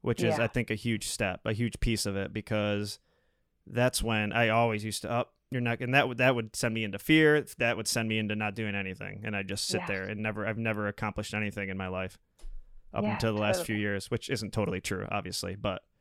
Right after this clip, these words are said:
Speaker 1: I mean, I've just quit
Speaker 2: <laughs>
Speaker 1: so many more things that I would start. And I just, I think, I think you hit it on the head in the beginning of this when you talked about our relationships with things.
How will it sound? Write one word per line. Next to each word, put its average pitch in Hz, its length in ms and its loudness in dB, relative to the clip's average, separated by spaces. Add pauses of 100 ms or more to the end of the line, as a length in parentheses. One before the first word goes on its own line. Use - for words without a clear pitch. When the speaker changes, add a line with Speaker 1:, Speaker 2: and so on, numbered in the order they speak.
(600)
Speaker 1:
I - 20 2
mean, 135 140 4
I've 131 140 6
just 247 200 6
quit 160 240 8
Speaker 2:
<laughs> - 60 -2
Speaker 1:
so 160 280 10
many 135 200 6
more 127 240 6
things 113 680 0 (520)
that 113 160 2
I 113 80 4
would 107 140 0
start. 110 500 4
And 101 380 -4 (200)
I - 80 0
just, 110 320 -2
I 120 80 4
think, - 400 -4 (420)
I 123 80 2
think 135 200 6
you 143 80 8
hit 151 160 10
it 147 80 8
on 147 100 8
the 139 60 8
head 147 100 12
in 139 60 6
the 127 60 6
beginning 131 280 6
of 107 120 0
this 107 200 0
when 117 100 0
you 110 60 2
talked 117 220 2
about 107 220 2
our 110 120 2
relationships 107 680 -2
with - 120 -8
things. - 380 -8